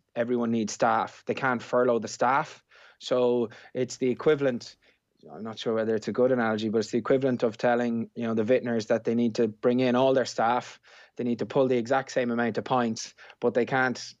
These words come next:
sell any of them. Um, and that's the reality of, of where the, the, the training yards are, the breeders are, um, the breeze up guys. No one knows what's happening because the ra-,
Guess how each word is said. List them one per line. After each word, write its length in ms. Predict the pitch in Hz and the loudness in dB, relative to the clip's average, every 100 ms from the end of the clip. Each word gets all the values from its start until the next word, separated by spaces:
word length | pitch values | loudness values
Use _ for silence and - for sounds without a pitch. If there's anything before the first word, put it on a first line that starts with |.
| - | -14
sell 280 | - 123 131 | 0 2 2
any 220 | 143 143 | 0 -2
of 60 | |
them. 180 | 110 90 - _ _ - | -2 -6 -14 _ _ -8
Um, 480 | 117 113 117 113 - | -4 0 2 0 0
and 160 | 117 127 | 2 2
that's 320 | 139 135 - | 2 0 -2
the 160 | 135 | 0
reality 560 | 120 120 123 127 123 120 | 2 4 4 2 2 2
of, 340 | 113 113 104 - - | 2 0 -2 -10 -10
of 220 | 104 107 | -8 -4
where 340 | - 120 120 | 2 4 4
the, 380 | 110 113 117 113 - - - - - - | 2 2 2 2 -2 -14 -20 -20 -14 -8
the, 120 | 104 _ _ | -8 _ _
the 120 | 120 | -4
training 440 | 107 123 120 123 120 | 0 2 2 2 2
yards 360 | 117 120 117 | 2 2 2
are, 280 | 120 120 120 | 2 2 0
the 100 | 110 | -2
breeders 540 | 98 117 123 120 117 | -2 0 2 2 2
are, 400 | 120 123 120 113 - - - _ 110 | 4 4 2 0 -4 -20 -20 _ -8
um, 400 | 107 208 208 - | -4 -4 -4 -6
the 80 | - | -6
breeze 320 | - 120 127 | 0 2 2
up 140 | 131 123 | 2 0
guys. 580 | 127 123 123 120 - - _ _ _ _ 110 | 0 2 0 -4 -12 -18 _ _ _ _ -12
No 200 | 120 131 | -4 0
one 260 | 151 139 | 2 2
knows 560 | 127 120 110 101 - - _ _ _ - | 0 0 0 -4 -12 -16 _ _ _ -10
what's 380 | 101 110 - | -4 -4 -4
happening 400 | - 113 110 107 | -2 -2 0 -2
because 420 | 107 104 113 104 - _ 107 104 95 107 | -2 0 -2 -2 -8 _ -16 -12 -12 -2
the 300 | 120 117 117 | 2 4 2
ra-, 260 | 107 117 | 0 0